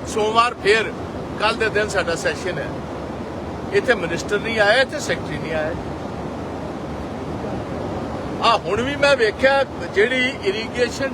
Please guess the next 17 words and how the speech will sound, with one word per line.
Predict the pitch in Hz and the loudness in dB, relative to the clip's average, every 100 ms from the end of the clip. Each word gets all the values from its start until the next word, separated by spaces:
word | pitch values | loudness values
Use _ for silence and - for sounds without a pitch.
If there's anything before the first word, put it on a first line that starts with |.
| - | -2
ਡਿਪਾਰਟਮੈਂਟ | - 160 160 - 233 | -2 0 0 0 0
ਦੀ | 233 254 | 0 -2
ਖੁਦ | - 302 | 4 4
ਦੀ | 349 | 6
ਜ਼ਮੀਨ | 330 247 214 208 185 | 2 0 0 0 0
ਹੈ, | 139 - - - - - - - - - - | -4 -6 -6 -6 -6 -6 -8 -8 -8 -6 0
ਉਹਨੂੰ | 262 302 311 320 | 6 6 6 4
ਆਪਣੀ | 285 233 269 302 320 | 6 6 2 4 4
ਪੈਲੀ | 294 254 277 | 4 4 2
ਹੀ | 269 294 | 0 -2
ਜਿਹੜੀ | 269 262 277 | 2 2 4
ਹੈ | 269 | 2
ਪੁੱਟੀ | 262 240 247 240 | 2 -4 -4 2
ਜਾਂਦੇ | 247 240 247 | 2 6 2
ਨੇ | 247 | 2
ਤੇ | 233 226 | 0 0
ਇੱਥੇ | 208 233 202 | 2 2 2